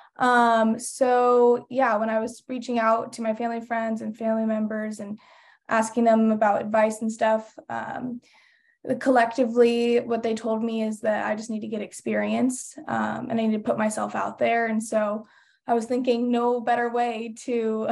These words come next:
<laughs> get experience than to interview some of my fellow student athletes who, and coaches who I'm surrounded by every day. Um, so yeah, the support of my family and, and the people close to me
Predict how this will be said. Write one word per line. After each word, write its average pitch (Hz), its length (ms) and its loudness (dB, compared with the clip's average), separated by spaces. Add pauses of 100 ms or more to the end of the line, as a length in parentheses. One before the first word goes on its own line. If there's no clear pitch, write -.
(160)
<laughs> - 180 -20
get 262 140 0
experience 240 640 -4
than 226 280 -4
to 226 400 -4 (360)
interview 254 420 -2
some 240 180 -2
of 233 80 -2
my 226 120 -2
fellow 226 300 0
student 226 340 -6
athletes 226 520 -6
who, 220 420 -4 (320)
and 247 200 0
coaches 226 560 -2
who 226 240 -2
I'm 214 180 2
surrounded 220 380 -2
by 220 160 0
every 214 220 -4
day. 214 440 -6 (480)
Um, 240 600 -4
so 226 640 0
yeah, 262 320 -2
the 214 80 -8
support 226 460 0
of 220 80 0
my 220 200 2
family 220 640 0
and, 214 240 -2 (400)
and 226 180 -2
the 220 40 -2
people 220 260 -4
close 214 320 -4
to 226 100 -12
me 220 320 -6